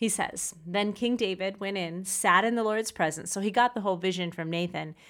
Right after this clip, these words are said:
but then he went to the tabernacle and he decided to sit with God.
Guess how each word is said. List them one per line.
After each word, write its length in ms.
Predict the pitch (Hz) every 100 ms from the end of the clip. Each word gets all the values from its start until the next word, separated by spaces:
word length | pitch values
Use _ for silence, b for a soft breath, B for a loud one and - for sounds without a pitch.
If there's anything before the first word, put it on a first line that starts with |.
| B B
but 140 | -
then 140 | 277 233
he 180 | 247 226
went 340 | 214 208 -
to 100 | -
the 40 | 160
tabernacle 800 | 180 185 180 160 143 - - - _ _ _
and 220 | - 180
he 100 | 185
decided 520 | 180 175 175 170 165
to 100 | -
sit 380 | 175 - - 190
with 200 | 170 170
God. 360 | - - -